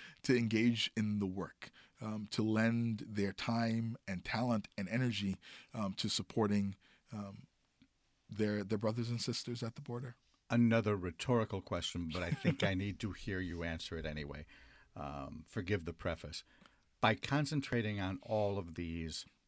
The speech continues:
Speaker 2: specialized demographics, everything from the heop program to the border program you just spoke of, is there any fear or concern that you are by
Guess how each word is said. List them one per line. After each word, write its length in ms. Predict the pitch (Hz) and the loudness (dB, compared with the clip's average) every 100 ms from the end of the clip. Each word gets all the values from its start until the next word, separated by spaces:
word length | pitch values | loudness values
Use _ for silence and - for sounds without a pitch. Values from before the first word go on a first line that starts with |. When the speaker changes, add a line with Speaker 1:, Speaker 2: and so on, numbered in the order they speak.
| _ _ | _ _
Speaker 2:
specialized 880 | - - 120 101 104 90 82 80 - | -8 -2 0 0 -2 -2 -2 -6 -6
demographics, 800 | 92 80 85 - - - - - _ _ - - | -6 -4 -8 -10 -14 -14 -14 -14 _ _ -20 -6
everything 480 | 107 101 104 110 98 | -2 0 0 0 -4
from 200 | - 90 | -2 -4
the 100 | 82 | -4
heop 480 | 87 135 117 101 - - | -2 2 4 2 -2 -6
program 580 | 104 98 90 87 87 - | -2 -2 0 -2 -4 -6
to 180 | - 95 | -6 -6
the 100 | 78 | -4
border 380 | 78 90 90 82 | -4 -4 -2 -4
program 480 | - 87 82 76 78 | -4 -6 -4 -4 -6
you 100 | 71 | -8
just 220 | 82 - | -8 -8
spoke 340 | - 76 69 | -8 -8 -8
of, 140 | 67 - _ - - - - | -10 -10 _ -20 -20 -20 -6
is 180 | - 123 | 2 2
there 220 | 117 113 180 | 4 0 -2
any 200 | 156 147 | -4 -6
fear 440 | - - 107 110 | -8 -4 -2 -2
or 200 | 113 98 | -6 -10
concern 800 | - 98 92 - 90 80 80 87 - _ _ _ _ | -8 -8 -6 -6 -6 -6 -6 -8 -10 _ _ _ _
that 380 | 87 90 85 82 - _ _ _ _ _ | -6 -2 -2 -4 -10 _ _ _ _ _
you 260 | 117 101 92 | -8 -4 -2
are 280 | 95 92 85 _ _ _ - | 0 0 -2 _ _ _ 0
by 280 | 95 101 | 0 2